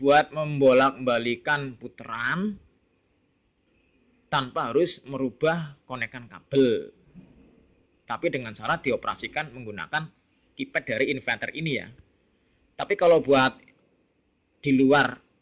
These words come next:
keypad atau pakai terminal yang di atas ini ya,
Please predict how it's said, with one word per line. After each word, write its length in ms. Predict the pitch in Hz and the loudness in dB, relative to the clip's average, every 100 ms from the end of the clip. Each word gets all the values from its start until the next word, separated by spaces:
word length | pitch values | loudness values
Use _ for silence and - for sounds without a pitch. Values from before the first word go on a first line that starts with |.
| _ _ _ _ _ - | _ _ _ _ _ -6
keypad 560 | 190 147 147 - _ | -4 0 -2 -4 _
atau 160 | 127 131 | -10 -8
pakai 320 | 127 131 - | -8 -10 -10
terminal 480 | 131 135 127 127 113 _ _ _ _ _ _ _ _ _ _ _ _ _ _ | -8 -6 -4 -6 -8 _ _ _ _ _ _ _ _ _ _ _ _ _ _
yang 320 | 127 127 135 | -2 -2 -2
di 640 | 120 127 127 127 123 123 120 - | 0 4 4 4 4 2 0 -4
atas 320 | 120 123 - | -8 -8 -8
ini 240 | 160 147 | -6 -2
ya, 160 | 110 | -2